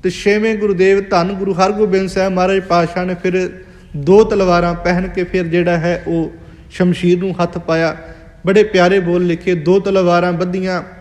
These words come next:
ਇੱਕ ਮੀਰ ਦੀ, ਇੱਕ ਪੀਰ ਦੀ, ਇੱਕ ਅਜ਼ਮਤ ਦੀ, ਇੱਕ ਰਾਜ ਦੀ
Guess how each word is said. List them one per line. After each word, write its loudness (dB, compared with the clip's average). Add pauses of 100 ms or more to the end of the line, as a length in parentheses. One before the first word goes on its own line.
(400)
ਇੱਕ -2
ਮੀਰ 4
ਦੀ, -4
ਇੱਕ -2
ਪੀਰ -2
ਦੀ, -4 (580)
ਇੱਕ -2 (140)
ਅਜ਼ਮਤ 0
ਦੀ, -4
ਇੱਕ -6
ਰਾਜ 0
ਦੀ -8